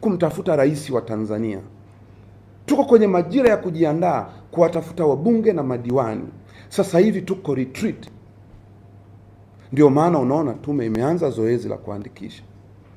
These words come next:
Ndio maana umeona Chama cha Mapinduzi kimeanza kujipanga. Ndio maana umeona wengine nao wamekwenda na no reform, no election. Ndio maana unamwona Hashim Rungwe naye anaendelea kusajili watu wa kula ubwabwa.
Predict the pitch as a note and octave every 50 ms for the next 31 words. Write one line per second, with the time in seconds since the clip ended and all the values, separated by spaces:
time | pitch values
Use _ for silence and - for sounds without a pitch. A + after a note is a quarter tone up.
0 | - - - - - - - - - - - - - - - D#3 E3+ F#3+ F#3+ E3
1 | C#3+ D3 D#3+ F3+ F3 D3 C3+ C#3 - G#3+ B3 A#3+ A3 G3 - - E3 D3 C#3+ C#3
2 | C#3+ C#3+ C#3+ D3 E3 D#3 D#3 D3+ - A#2+ A2 A2+ A2+ A#2+ A#2 A2+ - - G#2 -
3 | A3 - - - - - - - - - - - - - - - - - - -
4 | - D#3+ F3 G#3+ G#3+ G3+ F#3 E3 D#3+ F3+ G3 F#3+ E3+ E3 D#3+ D#3+ E3+ B3 A#3 G#3
5 | F#3 G3 G3+ F#3 E3 D3+ C#3 B2+ - - - A#3 A#3 - F#3 E3+ D3+ D3+ D#3+ F3
6 | E3 D3+ C#3 C3 - E3+ E3+ E3 E3+ C4+ C4 B3 G3+ E3+ C#3+ B2+ A#2+ - - -
7 | - - - - - - - - - - - - - - D3 F3+ A#3 A3+ D4+ G#3
8 | G3 F3+ E3+ D#3+ D#3+ F3 F#3 F3+ E3 D#3+ D#3 D3+ D#3 E3 D#3+ D3+ D3+ D#3 B3 C#4
9 | B3 G#3+ A3 G#3 G#3+ G3+ F#3 E3+ D3+ D3+ D#3+ E3 D#3+ D3 - D3+ - - B2 B2
10 | C3 C#3 C3+ C3 B2+ A#2+ - - G2+ - - A2 G#2+ F#2+ G2 G#2+ G#2 A2+ A#2+ G#2+
11 | - - -